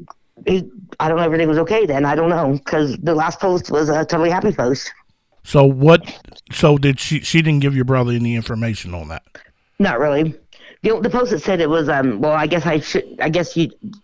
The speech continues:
Speaker 1: um, something about staying somewhere where I don't want, I'm not wanted, is what she said.
Speaker 2: So that possibly could have been like a relationship. Uh, the
Speaker 1: Yeah.
Speaker 2: boyfriend was mad at her and, you
Speaker 1: Or
Speaker 2: know,
Speaker 1: her
Speaker 2: yeah.
Speaker 1: friend was mad at her or whatever, yeah.
Speaker 2: Yeah,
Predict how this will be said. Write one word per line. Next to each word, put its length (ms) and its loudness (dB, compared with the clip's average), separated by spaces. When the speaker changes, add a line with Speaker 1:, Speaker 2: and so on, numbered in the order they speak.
Speaker 1:
um, 420 -2
something 200 -2
about 280 -2
staying 560 0
somewhere 300 0
where 100 2
I 120 0
don't 180 0
want, 280 -2
I'm 200 0
not 200 0
wanted, 600 0
is 140 -2
what 140 -2
she 120 -4
said. 380 -2
Speaker 2:
So 140 2
that 220 6
possibly 420 2
could 160 2
have 80 -2
been 200 -2
like 200 -2
a 60 0
relationship. 840 -4
Uh, 200 -2
the 140 -2
Speaker 1:
Yeah. 140 6
Speaker 2:
boyfriend 540 4
was 180 -2
mad 320 0
at 260 -2
her 240 -2
and, 240 -4
you 100 6
Speaker 1:
Or 40 8
Speaker 2:
know, 100 4
Speaker 1:
her 100 4
Speaker 2:
yeah. 140 6
Speaker 1:
friend 140 2
was 100 2
mad 160 0
at 60 0
her 80 0
or 80 2
whatever, 260 -2
yeah. 220 -2
Speaker 2:
Yeah, 260 6